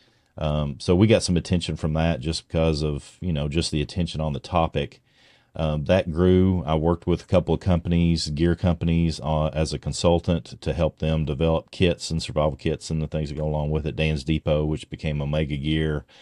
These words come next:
uh, and Dan's Depot was the catalyst for a lot of things that Nature Reliance School now does. They're the ones that pushed me to go to YouTube and do some things there.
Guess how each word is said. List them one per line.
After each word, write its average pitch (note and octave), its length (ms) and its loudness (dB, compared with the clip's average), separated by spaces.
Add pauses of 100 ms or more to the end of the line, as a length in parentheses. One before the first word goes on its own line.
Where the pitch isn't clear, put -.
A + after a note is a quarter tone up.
(360)
uh, E2+ 220 2
and F2 140 2
Dan's A2 240 8
Depot D#2+ 680 4
was D#2 560 0
the D2 140 -4
catalyst D#2+ 560 0
for D2 100 -2
a C2+ 80 0
lot D2 260 2
of C#2+ 80 -2
things C#2+ 380 -4
that D2 340 -2
Nature D2+ 360 -2
Reliance D2 360 -2
School C#2+ 280 -4
now C#2+ 180 -2
does. C2 340 -4
They're D#2 200 2
the D2+ 80 0
ones D2+ 220 0
that - 120 -10
pushed - 240 0
me D2+ 140 0
to D2 100 -2
go D2+ 140 0
to D2 80 0
YouTube D#2+ 560 4
and D2+ 80 0
do D#2 120 0
some D2 160 -6
things D#2 300 0
there. D#2 420 0